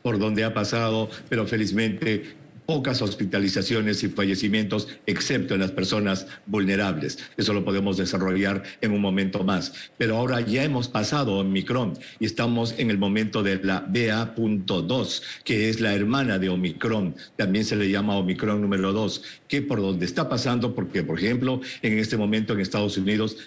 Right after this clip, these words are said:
ya se convirtió en la variante predominante. La semana se-, eh, pasada se informó que ya tiene el cincuenta y cinco por ciento de los casos de covid en este país. Parece que también se comporta igual.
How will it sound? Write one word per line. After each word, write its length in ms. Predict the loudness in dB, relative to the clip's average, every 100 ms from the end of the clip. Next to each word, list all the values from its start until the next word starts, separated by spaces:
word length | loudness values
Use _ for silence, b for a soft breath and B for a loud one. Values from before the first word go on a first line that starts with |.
| -4
ya 100 | -2
se 160 | 0 0
convirtió 640 | 0 0 0 0 0 0
en 100 | 0
la 120 | 2
variante 480 | 2 2 0 0 -2
predominante. 880 | -2 0 0 0 2 2 0 0 -2 B B -4
La 120 | 0
semana 320 | 2 2 2
se-, 260 | 2 0 0
eh, 80 | -4
pasada 460 | -2 0 0 0
se 80 | 0
informó 440 | 0 2 2 0 -2 B B
que 160 | -2 2
ya 140 | 2
tiene 220 | 2 2 2
el 80 |
cincuenta 540 | 0 0 0 0 0 0
y 60 |
cinco 380 | -2 0 0 0
por 100 | -2
ciento 340 | 0 0 2 0
de 60 |
los 160 | 0 -2
casos 260 | -2 2
de 80 | 0
covid 420 | 2 2 2 -2 B B
en 80 | -2
este 160 | 0 0
país. 420 | 2 2 0 -4 -2
Parece 220 | 0 2
que 200 | 0 0
también 360 | 0 0 0
se 160 | 0 -2
comporta 520 | -2 -4 -2 -2 0
igual. 340 | 0 2 0